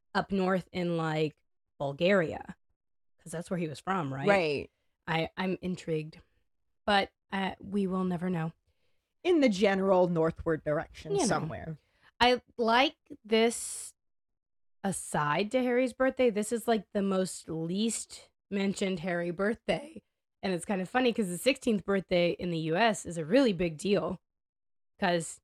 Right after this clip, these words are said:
Speaker 1: you get your driver's license.
Speaker 2: Right.
Speaker 1: You usually get a car for your sixteenth birthday and stuff like that. So it's funny, they kinda gloss over Harry's six-,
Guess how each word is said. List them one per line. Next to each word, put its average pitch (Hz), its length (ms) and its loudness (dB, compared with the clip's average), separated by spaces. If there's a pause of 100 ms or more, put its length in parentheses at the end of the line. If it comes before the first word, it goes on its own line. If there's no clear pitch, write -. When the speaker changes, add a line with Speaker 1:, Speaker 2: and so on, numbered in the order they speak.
(120)
Speaker 1:
you 170 360 0
get 160 160 -2
your 156 100 -6
driver's 247 300 0
license. 180 340 -4
Speaker 2:
Right. 220 300 4
Speaker 1:
You 208 80 0
usually 202 240 -2
get 196 120 0
a 190 40 0
car 277 500 4
for 214 140 0
your 196 180 2
sixteenth 190 560 -4
birthday 170 540 -2 (360)
and 214 160 0
stuff - 280 0
like 190 220 0
that. 180 260 2
So 180 360 4 (640)
it's 202 180 0
funny, 214 300 4
they 185 160 4
kinda 190 220 0
gloss 165 380 0
over 170 220 0
Harry's 160 280 0
six-, - 200 -10